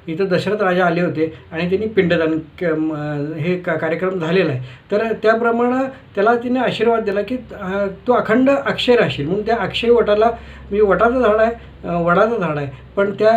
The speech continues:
अ, वडाला श-, सीतेचा आशीर्वाद आहे की व-, वटवृक्ष होशील, म्हणून तो अखंड तिथं, तिथं जाऊन एक श्राद्ध केलं जातं. हे तीन श्राद्ध त्या ठिकाणी होत असतात. तर गयेमध्ये जाऊन श्राद्ध करावं असं या पंधरा दिवसात आपण संकल्प करावा की आम्ही कधीतरी आपल्या पितरांना सांगावं की आपलं श्राद्ध आम्ही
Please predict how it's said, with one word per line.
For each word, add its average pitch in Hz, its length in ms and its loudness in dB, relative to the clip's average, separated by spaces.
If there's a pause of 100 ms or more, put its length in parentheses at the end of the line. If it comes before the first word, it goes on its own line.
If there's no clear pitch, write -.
(140)
अ, 185 100 -2
वडाला 185 480 2 (200)
श-, - 180 -8
सीतेचा 208 380 -2
आशीर्वाद 185 360 -2
आहे 202 100 -6
की 247 100 -8
व-, 226 200 -6
वटवृक्ष 185 560 0
होशील, 135 260 -4
म्हणून 190 180 -6
तो 233 60 2
अखंड 202 380 0
तिथं, 220 200 -2 (400)
तिथं 196 160 -4
जाऊन 240 220 2
एक 233 140 -2
श्राद्ध 185 300 -2
केलं 156 220 -4
जातं. 147 220 -6
हे 202 160 -4
तीन 240 380 -2
श्राद्ध 214 300 -2
त्या 214 100 -2
ठिकाणी 185 280 -4
होत 165 200 -6
असतात. 143 240 -6 (280)
तर 196 60 -6
गयेमध्ये 240 560 2
जाऊन 180 280 0 (1300)
श्राद्ध 220 400 2
करावं 160 360 0
असं 156 180 -2
या 233 80 2
पंधरा 208 300 0
दिवसात 233 280 -2
आपण 214 200 -2
संकल्प 165 400 -4
करावा 160 220 -2
की 175 120 -4
आम्ही 202 220 0
कधीतरी 214 420 0 (340)
आपल्या 190 280 -4
पितरांना 202 380 0
सांगावं 196 300 0
की 214 80 -2
आपलं 196 340 0
श्राद्ध 190 320 -2
आम्ही 170 300 0